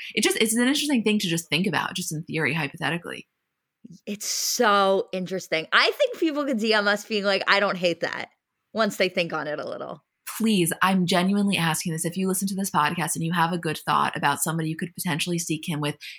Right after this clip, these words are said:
Speaker 1: just because we have been racking our brains, just send us a D M. Just say your thought, explain why, because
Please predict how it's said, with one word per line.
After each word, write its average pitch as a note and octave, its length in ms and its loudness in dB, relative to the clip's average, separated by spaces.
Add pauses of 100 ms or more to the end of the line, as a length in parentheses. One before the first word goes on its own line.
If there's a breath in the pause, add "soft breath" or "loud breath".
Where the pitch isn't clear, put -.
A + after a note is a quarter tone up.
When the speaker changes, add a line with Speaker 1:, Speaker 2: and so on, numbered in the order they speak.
Speaker 1:
just G3 260 4
because F#3+ 400 0
we F3+ 100 2
have D#3+ 100 0
been F3 160 0
racking E3 360 0
our D#3+ 120 -2
brains, D3 320 -4
just G3+ 260 0
send D#3+ 160 2
us E3 140 -2
a D#3 80 -2
D D3+ 160 -2
M. - 240 -6 (360 loud breath)
Just F#3 200 2
say F#3+ 120 4
your G#3 200 4
thought, E3+ 340 2
explain F3 480 2
why, D3 420 2
because D#3 380 -2